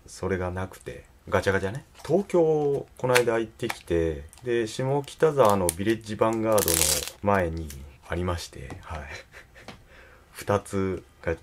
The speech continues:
ガチャガチャしてきました。あ、いきます。あのね、これなんだっけ？なんたらスナイパー、ミニスナイパー、な-、な-、なんだったっけ？まあまあまあ、パッカ。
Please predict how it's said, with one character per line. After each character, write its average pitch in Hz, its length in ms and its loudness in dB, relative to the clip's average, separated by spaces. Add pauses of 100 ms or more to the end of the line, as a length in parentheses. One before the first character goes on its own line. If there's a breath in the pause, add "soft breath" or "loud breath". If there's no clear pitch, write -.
(200)
ガ 87 140 -2
チ 82 100 -4
ャ 76 40 -6
ガ 73 100 -8
チ 76 100 -14
ャ 71 260 -12
し - 100 -18
て 92 100 -4
き - 140 -10
ま 71 80 -8
し - 120 -14
た。 65 220 -16 (240)
あ、 117 120 4
い 104 80 2
き 104 40 -2
ま 98 140 2
す。 - 260 -18 (180)
あ 113 120 2
の 117 120 0
ね、 110 160 0
こ - 120 -8
れ 110 80 -4
な 123 100 -4
ん 139 80 -4
だ 87 60 -4
っ - 100 -14
け？ 69 180 -14 (440)
な 120 140 0
ん 143 40 -6
た 165 80 6
ら 151 100 2
ス 139 160 -6
ナ 135 140 -2
イ - 60 -8
パ 78 100 -10
ー、 - 60 -8
ミ 95 120 -4
ニ 170 140 0
ス - 180 -10
ナ 175 120 -2
イ - 60 -10
パ 90 100 -16
ー、 90 40 -10
な-、 98 100 -10 (120)
な-、 - 100 -12
な 143 120 -4
ん 160 40 -6
だ 156 80 -8
っ - 80 -12
た - 80 -16
っ - 80 -20
け？ - 200 -20 (1040 loud breath)
ま 87 160 -6
あ - 100 -6
ま 73 100 -12
あ 67 140 -14
ま - 80 -20
あ、 - 20 -20 (100)
パ - 140 -6
ッ - 80 -8
カ。 - 180 -2